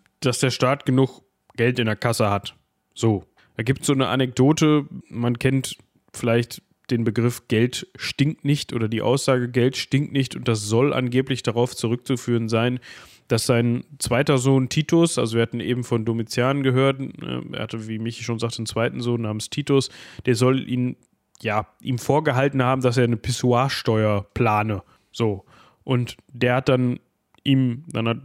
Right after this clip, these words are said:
Vespasian ihm halt so einen Haufen Sesterzen unter die Nase gehalten und gesagt, ob das denn jetzt schlimm riechen würde. Und dann hat er gesagt, „Nee, eigentlich nicht.“ Und dann sagte, hat Vespasian gesagt, „Und doch kommt es vom Urin.“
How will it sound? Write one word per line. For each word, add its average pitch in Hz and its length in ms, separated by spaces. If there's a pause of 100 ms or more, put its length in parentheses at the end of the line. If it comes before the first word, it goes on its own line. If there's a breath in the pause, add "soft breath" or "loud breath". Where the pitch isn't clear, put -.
(220)
Vespasian 123 760
ihm 127 220
halt 117 300 (260)
so - 140
einen 117 80
Haufen 127 300
Sesterzen 135 720 (180)
unter 131 220
die 117 120
Nase 135 340
gehalten 139 460
und 120 140
gesagt, 127 360
ob 123 160
das 123 180
denn 120 180
jetzt - 420 (280)
schlimm 139 320
riechen 151 420
würde. 117 340 (320 soft breath)
Und 127 120
dann 120 160
hat 123 140
er 127 240 (400)
gesagt, 117 380
„Nee, 117 420
eigentlich 127 380
nicht.“ 151 240
Und 127 60
dann 117 120
sagte, 123 380
hat 120 300
Vespasian 123 580
gesagt, 123 260
„Und 117 220
doch - 180
kommt 175 300
es 139 100
vom 135 240
Urin.“ 135 460